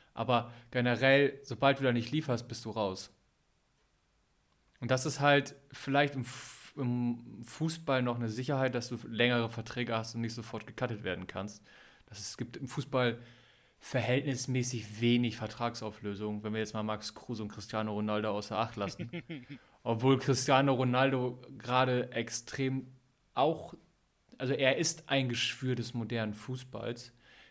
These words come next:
Speaker 1: Er hat über seinen Social-Media-Account so eine Macht, dass, dass mit einem Post Millionen verdient, weil ihm einfach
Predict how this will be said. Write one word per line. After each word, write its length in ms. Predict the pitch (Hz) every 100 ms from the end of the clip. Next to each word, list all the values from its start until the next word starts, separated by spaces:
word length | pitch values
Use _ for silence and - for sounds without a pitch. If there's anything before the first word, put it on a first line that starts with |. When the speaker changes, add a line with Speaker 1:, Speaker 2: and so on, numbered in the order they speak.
| _
Speaker 1:
Er 100 | 127
hat 140 | 123 127
über 140 | 131
seinen 160 | 127 123
Social-Media-Account 920 | 131 127 127 135 143 117 - 123 117
so 340 | - 135 151
eine 260 | 117 123 120
Macht, 520 | 113 117 156 - - _ _ _ - - _ _ _ _ _ - -
dass, 260 | 120 -
dass 240 | - 117 131
mit 140 | 127
einem 220 | 127 123
Post 280 | 123 139 -
Millionen 800 | 147 131 123 139 143 160 143 139
verdient, 460 | 135 135 139 143 127
weil 120 | 123
ihm 80 | 120
einfach 400 | 120 127 123